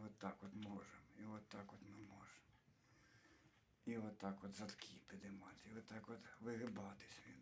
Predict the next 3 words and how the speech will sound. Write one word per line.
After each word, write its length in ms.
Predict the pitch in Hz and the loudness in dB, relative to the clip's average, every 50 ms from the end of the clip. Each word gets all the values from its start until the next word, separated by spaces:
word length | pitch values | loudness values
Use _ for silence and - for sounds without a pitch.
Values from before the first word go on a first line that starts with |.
| - - | -12 -12
може. 180 | - - - - - - - - - - - - - - - - - - - - - - - - - - - - - - - - - - - - - - - | -12 -12 -12 -12 -12 -16 -20 -20 -18 -18 -18 -18 -18 -16 -16 -18 -18 -18 -18 -18 -18 -18 -18 -16 -16 -16 -14 -14 -14 -14 -16 -16 -16 -18 -18 -20 -20 -16 -12
Бачиш? 680 | - 92 - - 113 120 131 135 - - - - - - - - - - - - - - - - - - - - - - - - - - - - - - - - - - - - - - - - - - - - - - - - - - - - - - - - - - - - - - - - - - - - - - - - - - - - - - - - | -8 -8 -6 -4 -4 -4 -4 -6 -6 -10 -10 -12 -14 -14 -14 -16 -18 -18 -20 -20 -18 -18 -18 -16 -16 -16 -14 -16 -16 -18 -18 -18 -18 -18 -18 -18 -16 -16 -16 -16 -16 -18 -20 -20 -20 -20 -20 -20 -20 -18 -20 -20 -20 -20 -20 -20 -20 -18 -18 -16 -16 -16 -14 -14 -16 -16 -16 -16 -14 -14 -14 -14 -14 -16 -16 -18 -18 -18 -18 -18 -18 -18 -18 -18 -20 -20 -18 -16
Отак, 320 | - - - 190 - 196 | -14 -10 -10 -8 -10 -10